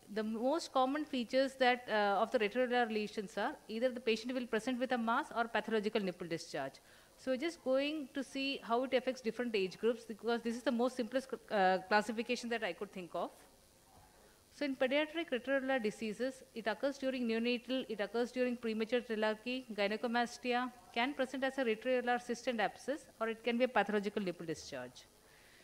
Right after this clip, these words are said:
Infant breast is palpable with no gender variation,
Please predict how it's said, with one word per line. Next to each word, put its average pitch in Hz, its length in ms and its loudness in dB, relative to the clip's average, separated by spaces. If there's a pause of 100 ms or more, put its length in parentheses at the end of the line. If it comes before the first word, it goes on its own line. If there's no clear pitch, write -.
(220)
Infant 277 420 -4
breast 285 260 -2
is - 140 -4
palpable 240 640 0
with 240 180 -4
no 247 180 0
gender 220 280 -2
variation, 170 680 0